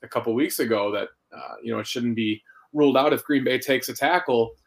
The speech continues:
Um, and, you know, some fans may point to, "Well, they have all this depth, like you guys are talking about it literally right now."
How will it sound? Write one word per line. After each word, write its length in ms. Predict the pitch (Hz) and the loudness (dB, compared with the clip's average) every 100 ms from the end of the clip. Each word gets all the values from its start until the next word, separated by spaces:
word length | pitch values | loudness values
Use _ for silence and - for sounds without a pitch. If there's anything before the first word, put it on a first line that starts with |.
| _ _ | _ _
Um, 540 | 117 117 113 107 104 113 | -8 -6 -4 -6 -10 -10
and, 160 | 117 113 | -6 -4
you 80 | 110 | -4
know, 100 | 107 | -4
some 260 | - 123 | -2 -2
fans 400 | 113 135 143 131 | 0 0 2 0
may 180 | 117 113 - | 2 0 2
point 240 | 160 202 | -2 -2
to, 140 | - 117 | -2 -2
"Well, 220 | 117 123 | 2 2
they 100 | 120 | 2
have 220 | 117 165 | 4 4
all 120 | 165 | 4
this 180 | 113 107 | 0 -6
depth, 420 | 117 147 - - - | 2 4 4 -2 -10
like 160 | 113 | -10
you 60 | 123 | -2
guys 180 | 123 110 | -2 -2
are 60 | |
talking 340 | 113 131 175 135 | 0 0 0 -2
about 220 | 107 104 | -4 -2
it 140 | 113 | -2
literally 340 | 117 123 120 110 | 0 0 0 0
right 220 | 110 104 | 0 -2
now." 340 | 127 190 - | -2 -2 -6